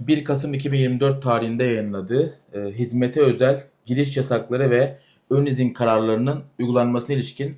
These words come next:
usul ve esaslar başlıklı bir genelgemiz var. Bu genelgeye göre yabancılarla alakalı birçok tahdit kodu gündeme geliyor. Onlarca, yüzlerce tahdit kodu var. Bu tahdit kodları yabancıların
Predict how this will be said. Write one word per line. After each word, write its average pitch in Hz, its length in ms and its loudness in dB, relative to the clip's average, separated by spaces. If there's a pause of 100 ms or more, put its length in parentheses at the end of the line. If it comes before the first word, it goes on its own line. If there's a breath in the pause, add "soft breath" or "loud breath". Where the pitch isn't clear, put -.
(120)
usul 135 280 -2
ve 139 60 4
esaslar 127 760 -2
başlıklı 117 600 -4 (360 soft breath)
bir 135 160 0
genelgemiz 117 720 0
var. 139 240 -2 (300 soft breath)
Bu 175 160 0
genelgeye 151 540 2
göre 147 420 0 (220 soft breath)
yabancılarla 139 600 4
alakalı 123 600 0
birçok 156 640 -4
tahdit 131 360 -2
kodu 117 500 -6
gündeme 98 360 -6
geliyor. 98 480 -4 (380 loud breath)
Onlarca, 123 540 4
yüzlerce 120 440 4
tahdit 113 320 -2
kodu 113 240 -2
var. 123 240 2 (260 soft breath)
Bu 156 80 -6
tahdit 165 400 4
kodları 165 500 4 (300 loud breath)
yabancıların 156 760 6